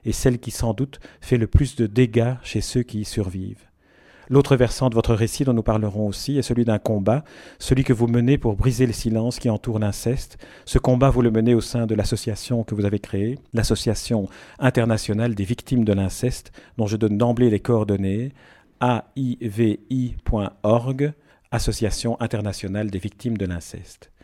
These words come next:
Alors, euh, Isabelle Aubry, comment, comment est venue la décision d'écrire ce livre ? Je comprends qu'il fait partie de votre combat pour briser le déni d'inceste, mais à vous, en tant que personne, en tant qu'être humain, que vous a apporté son écriture ?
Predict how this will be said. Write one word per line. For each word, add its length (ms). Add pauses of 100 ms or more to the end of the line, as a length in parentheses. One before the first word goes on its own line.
(380)
Alors, 360 (200)
euh, 160
Isabelle 320
Aubry, 320
comment, 500
comment 240
est 60
venue 300
la 120
décision 560
d'écrire 720
ce 160
livre ? 400 (360)
Je 100
comprends 280
qu'il 120
fait 120
partie 280
de 60
votre 200
combat 460
pour 240
briser 320
le 100
déni 300
d'inceste, 640 (180)
mais 140
à 120
vous, 280
en 60
tant 140
que 120
personne, 540
en 80
tant 140
qu'être 300
humain, 340 (380)
que 100
vous 260
a 40
apporté 380
son 180
écriture ? 720